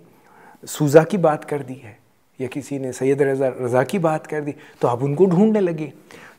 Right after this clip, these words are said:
तो एक बात बिल्कुल उसमें एक ही थी, और वो ये थी कि आप जिज्ञासा को अपने फैसलों के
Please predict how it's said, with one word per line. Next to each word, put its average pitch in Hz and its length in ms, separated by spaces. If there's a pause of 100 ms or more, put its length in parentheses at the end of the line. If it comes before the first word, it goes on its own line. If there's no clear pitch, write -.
(140)
तो - 300 (800)
एक 320 380
बात 175 460
बिल्कुल 135 540 (320)
उसमें 131 420 (220)
एक 170 240
ही 240 100
थी, - 420 (100)
और 151 80
वो 143 100
ये 127 160
थी 135 380 (420)
कि 202 420 (220)
आप 151 500
जिज्ञासा 127 840
को 156 360 (1600)
अपने 147 400
फैसलों 131 760
के 117 300